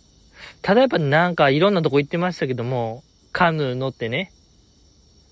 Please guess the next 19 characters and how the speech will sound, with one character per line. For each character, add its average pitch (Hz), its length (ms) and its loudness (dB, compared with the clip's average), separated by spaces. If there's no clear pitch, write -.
ち - 100 0
ょ 269 40 4
っ 220 60 2
と 147 460 2
数 175 300 2
百 170 240 2
メ 180 160 2
ー 165 40 -4
タ 147 160 2
ー - 40 -6
先 135 240 -4
の 131 240 -6
鳥 139 340 0
居 - 20 -6
に 143 120 -2
行 135 100 -4
く - 60 -18
と 120 120 -4
か、 107 220 -8